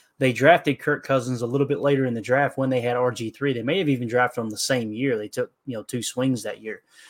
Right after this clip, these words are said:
But obviously he would work himself into the starting role and stay in Washington for a, a couple of years there, I believe on the franchise tag before, of course, he left and, and went to Minnesota. But,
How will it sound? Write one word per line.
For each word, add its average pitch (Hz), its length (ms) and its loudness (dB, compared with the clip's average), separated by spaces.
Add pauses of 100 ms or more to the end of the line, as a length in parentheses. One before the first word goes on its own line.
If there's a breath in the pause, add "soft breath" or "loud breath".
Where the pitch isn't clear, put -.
(160 soft breath)
But 123 280 2
obviously 139 420 2
he 131 140 6
would 135 140 4
work 135 220 2
himself 139 480 2
into 131 280 0
the 120 80 -4
starting 131 420 2
role 127 380 2 (300 soft breath)
and 120 120 -4
stay 131 240 2
in 123 100 0
Washington 123 560 0
for 120 220 -2
a, 117 280 -2
a 120 40 -10
couple 147 320 2
of 131 60 0
years 127 340 -2
there, 127 240 4
I 120 80 2
believe 143 240 0
on 131 80 0
the 113 60 -6
franchise 131 580 0
tag 120 280 -4
before, 120 260 -6
of 110 80 -8
course, 123 340 -4 (380 soft breath)
he 135 160 -2
left 120 340 0
and, 113 160 -6
and 117 240 -6
went 123 140 -2
to 113 80 -8
Minnesota. 123 580 4
But, 120 300 2